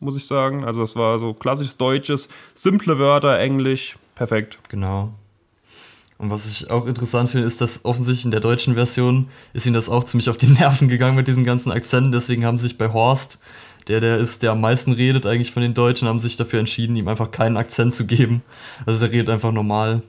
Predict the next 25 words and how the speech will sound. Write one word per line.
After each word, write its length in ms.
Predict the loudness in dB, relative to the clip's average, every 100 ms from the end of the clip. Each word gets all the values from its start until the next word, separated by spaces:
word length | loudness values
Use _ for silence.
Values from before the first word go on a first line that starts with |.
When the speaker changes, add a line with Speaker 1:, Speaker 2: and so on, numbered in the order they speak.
| -4
Speaker 2:
Deutsch, 420 | -2 -2 -4 -14 _
was 160 | -10 -4
dann 120 | -4
halt 140 | -2
auch 120 | -4 -4
irgendwie 200 | -6 -4
seltsam 440 | -2 -2 -2 -4
ist. 220 | -6 -12 -20 -20 -20 -20 _ _ _ _ -4
Speaker 1:
Ja, 180 | 0 4
sie 60 |
Speaker 2:
Aber 80 | 4
Speaker 1:
haben 100 | 2
sich 100 | 0
auch, 100 | -2
glaub 180 | 0 0
ich, 60 | 0
dazu 320 | -2 0 0
entschlossen, 480 | 0 0 0 2 2
nie 160 | 2
wieder 180 | 2 0
einen 160 | 0 0
deutschen 340 | 0 0 -4
Charakter 360 | -2 -2 -2 0
reinzubringen. 680 | 4 4 4 0 0
Speaker 2:
<laughs> 20 | -6